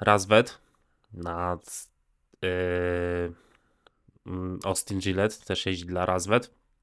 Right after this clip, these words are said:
więc pogłoski były, że trafi do Globa, więc New Balance.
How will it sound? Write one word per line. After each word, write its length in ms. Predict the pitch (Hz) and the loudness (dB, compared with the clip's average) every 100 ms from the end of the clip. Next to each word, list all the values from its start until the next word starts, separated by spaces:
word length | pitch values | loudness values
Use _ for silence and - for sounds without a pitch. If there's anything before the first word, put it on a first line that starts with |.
| _ _ _ _ _ - | _ _ _ _ _ -12
więc 720 | 95 87 85 82 - - - _ - - _ | -10 -8 -6 -6 -4 -6 -10 _ -20 -20 _
pogłoski 480 | 95 92 92 - 90 | -4 0 0 -2 -6
były, 280 | 90 90 90 | -4 -4 -2
że 280 | 90 85 | -2 -4
trafi 360 | 82 - 90 92 | -4 -6 -6 -4
do 340 | 85 87 87 87 | -4 -2 -2 -2
Globa, 540 | 90 90 92 117 - _ _ _ _ _ _ _ _ _ _ _ - | -2 0 4 2 2 _ _ _ _ _ _ _ _ _ _ _ -20
więc 720 | 80 92 95 - - - _ _ _ - - _ _ - | -10 -8 -6 -8 -8 -10 _ _ _ -20 -20 _ _ -4
New 220 | 95 95 | -2 0
Balance. 600 | 95 95 120 131 - | 2 2 4 2 -4